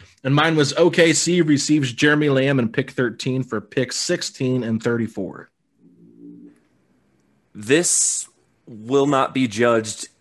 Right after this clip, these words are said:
Speaker 2: individually. It'll have to be judged based on what the Pacers do with the cap space that they, well, not even really cap space. This would basically be trading Lamb and thirteen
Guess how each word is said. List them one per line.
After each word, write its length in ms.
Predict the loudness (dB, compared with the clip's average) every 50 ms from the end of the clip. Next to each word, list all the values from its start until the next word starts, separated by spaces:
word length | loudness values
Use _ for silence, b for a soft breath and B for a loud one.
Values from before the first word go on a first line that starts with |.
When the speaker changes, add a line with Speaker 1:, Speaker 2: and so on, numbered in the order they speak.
| _ _ _ _ _ -2
Speaker 2:
individually. 640 | -2 -2 -2 -2 0 0 0 0 0 -2 -2 0 0
It'll 140 | 0 0 0
have 180 | 0 -2 -2
to 80 | -2 -6
be 80 | -8
judged 360 | -6 -2 -2 -2 -2 -2 -2 -2
based 260 | -2 -2 -2 -2 -4
on 140 | -4 -2 -2
what 160 | -4 -4 -6
the 60 | -8
Pacers 440 | -4 -2 -2 -2 -2 -4 -6 -8 -10
do 340 | -6 -2 0 0 2 2 0
with 460 | -2 -2 0 -2 -2 -2 -6 -12 -12
the 360 | -10 -8 -6 -6 -6 -8 -8
cap 300 | -6 -4 -2 -2 -2 -4
space 420 | -6 -6 -6 -6 -6 -6 -8 -8
that 180 | -8 -10 -10 -8
they, 100 | -8 -10
well, 160 | -8 -8 -8
not 160 | -6 -6 -6
even 160 | -8 -8 -10 -10
really 160 | -10 -10 -12
cap 260 | -10 -8 -8 -8 -8
space. 260 | -8 -10 -10 -10 -8
This 140 | -8 -8 -8
would 80 | -4 -2
basically 340 | -2 -2 0 -2 -4 -4
be 340 | -4 -2 -2 -2 -2 -4 b b b b b b b b b b b -10
trading 720 | -6 -2 0 2 2 2 2 0 0 -2 -6 -8 -10 -14 -16
Lamb 500 | -14 -8 -4 -2 0 2 2 0 0 0
and 180 | -2 -4 -6 -6
thirteen 800 | -6 -6 -6 -4 -6 -8 -8 -8 -6 -6 -6 -6 -8 -10 -12 -14